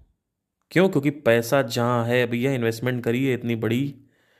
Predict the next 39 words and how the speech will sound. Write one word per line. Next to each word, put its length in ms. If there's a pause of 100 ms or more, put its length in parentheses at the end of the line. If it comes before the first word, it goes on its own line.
(720)
तो 60
भैया, 340
होना 340
चाहिए। 240
तो 240
अब 160
सोचो, 600
ऐसे 300
व्यक्ति 420
को, 340
जो 200
आदमी 640 (120)
खर्चना 420
चाहता 360
है, 180 (760)
सेल्स 420
में 540 (120)
जो 220
सेल 360
फनल 280
होता 220
है, 340 (1000)
अ, 220 (100)
कई 140
लोग 360
यहाँ 220
पे 440 (100)
फनल 280
के 100
बारे 200
में 100
जानते 340
हैं, 80
तो 120
मुझे 160
अच्छा 260
लगा 180
जान 220
के। 300